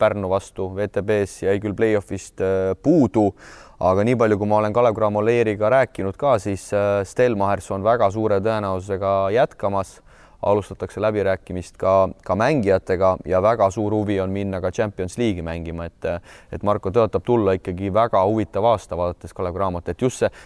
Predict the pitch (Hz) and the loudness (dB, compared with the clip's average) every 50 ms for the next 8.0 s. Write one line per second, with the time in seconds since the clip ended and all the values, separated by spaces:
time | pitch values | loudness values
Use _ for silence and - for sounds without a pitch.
0 | - - - 110 104 123 147 165 - - - 117 110 104 98 98 95 - - 110 | -10 -4 -2 0 2 2 0 0 -2 -4 -4 -4 -2 -2 -2 -4 -4 -2 -2 -2
1 | 98 - - 110 104 - - 113 123 131 110 85 87 95 98 101 101 139 131 107 | 0 0 0 0 0 0 -2 -2 -2 -2 0 0 0 -2 -2 0 0 2 2 2
2 | - - - - - - 98 - - 143 135 117 95 - 156 170 147 - _ - | 0 -4 -16 -16 -12 -12 -10 -4 0 0 0 2 2 2 2 2 2 0 _ -2
3 | 98 90 - - 95 104 113 117 - - 78 - 95 - - 92 95 87 95 90 | -4 -4 -4 -4 -2 0 0 0 -2 -4 -8 -10 -10 -8 -8 -8 -8 -6 -8 -8
4 | 92 90 - - 117 117 113 92 95 90 - 120 113 101 110 131 147 131 101 - | -8 -8 -6 -4 -4 -2 -2 -4 -6 -8 -6 -6 -4 -2 -2 0 0 0 0 2
5 | 104 98 - - - - - - - - 120 113 101 110 120 120 110 98 - 98 | 0 0 0 -4 -20 -20 -14 -4 0 2 2 2 2 2 0 0 0 0 -2 -6
6 | 92 - - 139 139 127 101 90 98 95 95 95 80 90 92 98 98 101 - - | -8 -4 0 0 2 2 2 0 -2 -2 -2 -4 -4 -4 -4 -4 -4 -6 -8 -8
7 | - 98 113 127 110 87 85 76 82 80 76 78 78 76 69 - - - - - | -6 -4 -4 -4 -4 -4 -6 -6 -6 -6 -6 -6 -8 -10 -12 -14 -18 -20 -20 -20